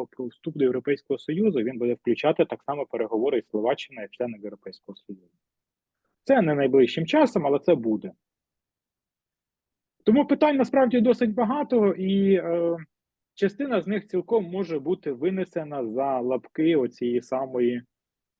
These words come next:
а, відкритої антиукраїнськості Фіцо, тому що,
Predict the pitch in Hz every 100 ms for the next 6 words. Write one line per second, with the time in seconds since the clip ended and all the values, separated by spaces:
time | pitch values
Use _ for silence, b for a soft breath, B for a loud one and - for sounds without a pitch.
0 | _ _ _ _ - 127 123 120 _ _
1 | - 113 123 135 165 - 175 202 202 170
2 | 160 147 151 160 151 - 160 160 135 -
3 | 127 - 127 120 202 247 - 190 185 _
4 | _ _ _ _ 147 156 160 - 143 127